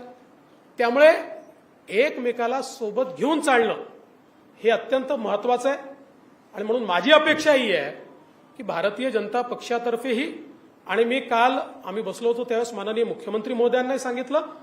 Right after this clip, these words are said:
आणि अजितदादांनाही सांगितलं की आता वेगवेगळे विश्लेषण करू नका, आता एका सुरात सगळ्यांनी बोललं पाहिजे. आहे ना, सगळ्यांच्या काही ना काही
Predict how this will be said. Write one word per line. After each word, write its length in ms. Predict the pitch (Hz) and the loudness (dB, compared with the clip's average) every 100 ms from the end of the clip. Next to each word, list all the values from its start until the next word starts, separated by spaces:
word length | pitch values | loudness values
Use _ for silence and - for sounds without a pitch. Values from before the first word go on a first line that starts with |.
| - - _ - | -20 -20 _ -8
आणि 120 | 185 | -4
अजितदादांनाही 600 | 170 220 240 240 262 269 | -4 -2 2 2 2 0
सांगितलं 500 | 247 220 226 226 240 - - - - - _ | -2 -4 -4 -4 -4 -10 -20 -20 -20 -20 _
की 60 | 269 | 0
आता 580 | 226 220 294 302 302 - - - _ _ _ _ _ _ - | 0 4 4 4 0 -10 -18 -20 _ _ _ _ _ _ -4
वेगवेगळे 420 | 226 240 277 285 320 | 0 2 2 0 -2
विश्लेषण 500 | 247 - 262 285 302 | -4 -2 -2 0 -2
करू 260 | 262 262 | 2 2
नका, 200 | 240 - - - - - - _ _ _ _ - | 2 0 -10 -16 -20 -20 -20 _ _ _ _ -6
आता 200 | 170 262 | 0 4
एका 300 | 226 226 294 | 4 4 2
सुरात 360 | 294 262 285 277 | 2 2 2 2
सगळ्यांनी 360 | 254 247 254 | 0 0 0
बोललं 260 | 240 240 262 | 2 4 4
पाहिजे. 320 | 269 262 294 302 - - - - - _ - _ _ - - - _ _ | 4 2 -2 -6 -14 -20 -20 -20 -20 _ -20 _ _ -20 -20 -20 _ _
आहे 160 | 147 269 | 4 6
ना, 120 | 311 - - - | 6 2 -4 -14
सगळ्यांच्या 640 | - 196 170 240 269 - 302 | -12 -6 0 2 2 2 0
काही 300 | 302 202 233 | 0 -2 0
ना 120 | 285 | -2
काही 320 | 294 269 311 | 0 0 2